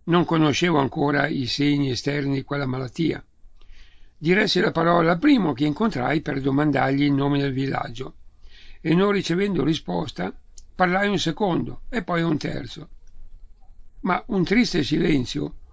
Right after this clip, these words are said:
o qualche suono, eh, inarticolato fu la loro unica risposta, e lo stupido stupore con cui mi guardavano, i loro gozzi enormi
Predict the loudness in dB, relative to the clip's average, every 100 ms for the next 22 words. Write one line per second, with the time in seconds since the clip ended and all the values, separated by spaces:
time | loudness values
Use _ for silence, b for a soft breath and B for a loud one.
0 | -16 -4 -4 0 0 2 0 0 0 2
1 | 2 2 0 -4 -12 b b b b b
2 | b -8 -8 -6 0 2 2 -2 -2 -4
3 | 0 2 2 0 -4 -2 0 4 4 4
4 | 4 4 4 2 2 -2 -2 -6 -6 -8
5 | -10 -14 -18 -20 -20 -20 -20 -20 -14 2
6 | 4 4 0 -12 -20 -20 _ 2 4 4
7 | 0 2 2 2 -2 -2 -2 -4 0 0
8 | 0 -2 -4 -2 -2 0 0 2 2 0
9 | 0 0 0 2 0 0 -4 -14 _ B
10 | B B 2 4 2 0 0 0 0 2
11 | 2 2 0 -2